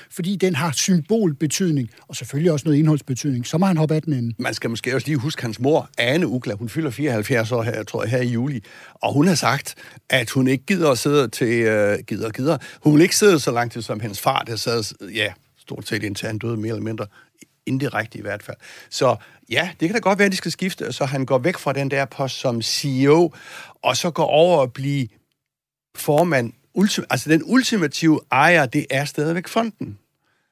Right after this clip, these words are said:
Speaker 2: Det er der, øh, det betyder noget, og hvis de skal have en ny direktør i Mærsk og alle mulige steder, så skal du alligevel ind og spørge, øh, hos,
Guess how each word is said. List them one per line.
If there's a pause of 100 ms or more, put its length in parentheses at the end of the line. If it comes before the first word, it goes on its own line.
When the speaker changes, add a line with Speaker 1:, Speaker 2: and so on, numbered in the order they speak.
(180)
Speaker 2:
Det
er
der, (160)
øh,
det
betyder
noget,
og
hvis
de
skal
have
en
ny
direktør (460)
i (260)
Mærsk
og
alle
mulige
steder,
så
skal
du
alligevel
ind
og
spørge, (760)
øh,
hos,